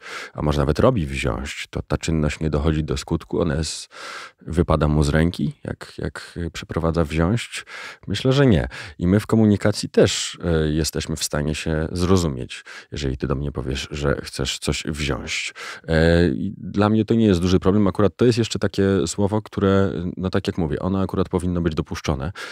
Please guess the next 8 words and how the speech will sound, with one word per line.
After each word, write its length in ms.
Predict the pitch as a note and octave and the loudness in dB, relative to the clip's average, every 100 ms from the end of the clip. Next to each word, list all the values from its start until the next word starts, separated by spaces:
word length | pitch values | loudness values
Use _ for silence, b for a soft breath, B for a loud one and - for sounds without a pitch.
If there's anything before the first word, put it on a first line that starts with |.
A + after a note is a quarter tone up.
| B B | B B
Em, 500 | F2 E2 E2 E2+ F2 | 2 4 4 2 2
ale 200 | - E2 | 0 0
gdybyś 260 | F2 E2+ F2 | 0 0 -4
popełnił 420 | - F2+ E2+ E2+ | -2 0 2 0
inny 360 | G#2 F#2+ F2+ D#2 | 2 2 2 0
błąd, 580 | C#2+ D2+ C#2+ D2+ A#2 - B B B | -2 0 2 2 -2 -6 B B B
e, 220 | - D#2+ D#2 - | -4 -2 -2 0
to 160 | A2 | 0